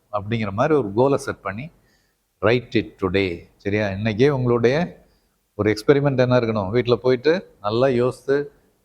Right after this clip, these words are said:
டீச்சர்ஸ்ட்ட கேட்டு, பேரண்ட்ஸை கேட்டு, "நான் வந்து இந்த மாதிரி ஆகணும்" அப்படிங்கிறத கோலா செட் பண்ணி எழுதிட்டீங்கன்னா, தினந்தோறும் காலையில் எழுந்த உடனே அதை ஒரு, என்ன, ஒரு, ஒரு பைபிளை பார்க்குற மாதிரி, குரானை பார்க்குற மாதிரி, கீதை பார்க்குற மாதிரி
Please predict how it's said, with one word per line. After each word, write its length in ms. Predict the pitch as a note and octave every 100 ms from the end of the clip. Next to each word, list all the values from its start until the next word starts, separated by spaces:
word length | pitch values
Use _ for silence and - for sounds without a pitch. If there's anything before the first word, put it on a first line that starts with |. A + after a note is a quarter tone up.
| -
டீச்சர்ஸ்ட்ட 380 | B2 C3 A#2 B2
கேட்டு, 380 | - A#2+ C3 B2
பேரண்ட்ஸை 400 | A#2+ A#2 B2 - A2+
கேட்டு, 420 | A#2+ A2 B2 B2+ - _ _ _
"நான் 180 | G#2+ A2
வந்து 400 | A2 C3+ D#3+ B2
இந்த 220 | A2+ A#2
மாதிரி 320 | A2 A#2 C3+
ஆகணும்" 500 | G#2+ G2+ G2+ G#2 G#2 E2+ _ _ _ -
அப்படிங்கிறத 640 | G#2+ - B2 G#2+ G#2+ D#3 - _ _ _ _
கோலா 320 | G2+ C3+ C#3+
செட் 240 | C3+ A#2 -
பண்ணி 180 | B2 B2+
எழுதிட்டீங்கன்னா, 760 | G#2 G#2 F#2 F2 F2 F#2 G2+ - _ _ _ -
தினந்தோறும் 760 | G#2+ B2+ C#3 C#3 C#3+ D#3+ D#3+ -
காலையில் 340 | A#2 A#2 B2 A#2+
எழுந்த 320 | A2 B2 A#2+
உடனே 240 | A2 C#3+
அதை 120 | B2+
ஒரு, 120 | G#2 G2 - _
என்ன, 220 | G2+ G2
ஒரு, 320 | F#2 F#2 F2+ - _ - _ -
ஒரு 120 | G2
பைபிளை 320 | G#2+ A2+ A2+ -
பார்க்குற 260 | G#2 F#2+
மாதிரி, 200 | F#2+ A2 -
குரானை 340 | G#2 G#2+ G2+
பார்க்குற 280 | G2 F2+ F#2
மாதிரி, 280 | F#2 G2+ G#2
கீதை 320 | G#2+ A#2+ A#2 G2+
பார்க்குற 300 | G2 F#2 F2+
மாதிரி 280 | F#2+ C3+